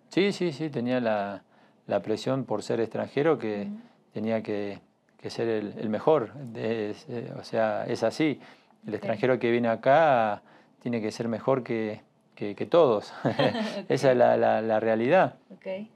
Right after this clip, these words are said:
Speaker 1: A veces las cosas salían y, y otras no, pero,
Speaker 2: Ujú.
Speaker 1: eh, normalmente, eh,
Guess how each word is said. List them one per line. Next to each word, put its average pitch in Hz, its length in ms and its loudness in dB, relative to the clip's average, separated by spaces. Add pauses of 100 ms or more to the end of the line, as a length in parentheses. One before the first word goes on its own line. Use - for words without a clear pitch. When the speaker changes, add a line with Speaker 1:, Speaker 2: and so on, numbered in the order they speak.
(320)
Speaker 1:
A 113 100 -2
veces 127 240 0
las 117 120 4
cosas 135 280 0
salían 160 540 2
y, 113 420 -2
y 113 60 0
otras 113 280 0
no, 151 240 2
pero, 107 340 -2
Speaker 2:
Ujú. 117 80 -8 (500)
Speaker 1:
eh, 107 240 -4
normalmente, 123 1200 0 (440)
eh, 113 360 -8